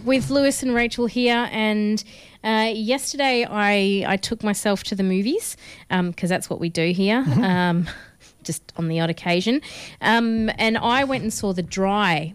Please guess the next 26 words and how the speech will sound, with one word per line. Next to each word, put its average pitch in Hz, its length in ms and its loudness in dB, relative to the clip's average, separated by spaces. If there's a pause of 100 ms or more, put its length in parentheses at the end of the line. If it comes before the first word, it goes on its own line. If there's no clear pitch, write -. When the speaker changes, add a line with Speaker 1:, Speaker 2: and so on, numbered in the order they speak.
Speaker 1:
which - 260 -2
is 202 240 2
an 202 140 0
Australian 214 580 0
film 196 320 -2
which - 220 -4
has 202 140 -2
been 349 240 0
out 269 200 -4
for - 100 -8
a 190 40 -2
couple 190 320 -6
of 170 100 -8
weeks 180 300 -2
now, 165 200 2
but 170 260 0 (360)
I 196 140 4
hadn't 202 260 0
had 185 200 0
the 180 100 0
opportunity 180 480 0 (100)
to, 160 100 0 (180)
to 185 120 -2
see 180 280 2
it 180 100 -2
until, 175 480 0